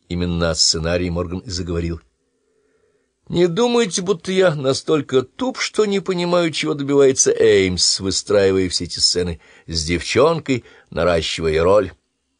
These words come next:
Но она с ней не справится. Не пойму, какого дьявола Дрискл взял ее. Наверное, положение было безвыходное». «Мне показалось, что своим назначением на эту роль она обязана режиссеру», —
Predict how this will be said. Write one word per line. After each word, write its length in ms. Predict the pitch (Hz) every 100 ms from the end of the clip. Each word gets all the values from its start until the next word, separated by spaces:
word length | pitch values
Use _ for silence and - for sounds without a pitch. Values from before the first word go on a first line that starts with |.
| _ _ _ -
Но 140 | -
она 280 | 170 190 190
с 160 | 165 -
ней 220 | 185 185
не 220 | 185 185
справится. 920 | - - 80 71 64 64 - - - - _ _
Не 180 | - -
пойму, 420 | - 113 95 85
какого 420 | 101 87 98 95
дьявола 420 | 82 90 101 107
Дрискл 440 | 101 113 - - 113
взял 300 | 92 101 92
ее. 200 | 87 76 _ _ _
Наверное, 320 | - 92 95 95
положение 460 | 92 87 92 101
было 140 | 110 110
безвыходное». 680 | 107 98 95 92 80 85 80 _ _ _ _ _ _ _ _ _ _ _ _ _ _ _ _ _ -
«Мне 260 | - 98
показалось, 760 | 101 113 127 120 160 165 156 135
что 200 | - 139
своим 360 | - 143 135
назначением 720 | 131 113 131 113 131 123 120
на 40 | 120
эту 240 | 117 110
роль 360 | 110 151 113 85
она 220 | 82 85
обязана 400 | 85 82 82 80
режиссеру», — 720 | 82 80 80 - - - 78